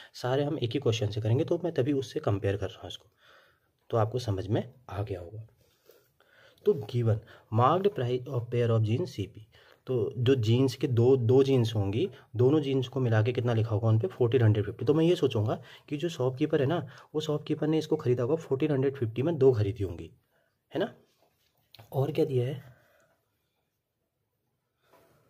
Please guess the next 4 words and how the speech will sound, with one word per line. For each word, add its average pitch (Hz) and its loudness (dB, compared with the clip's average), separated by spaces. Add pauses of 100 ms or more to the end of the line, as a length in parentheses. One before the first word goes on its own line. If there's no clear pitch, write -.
(1400)
मार्क्ड 110 0 (2750)
प्राइस 107 -4 (580)
of 110 -2 (2750)
each 180 -8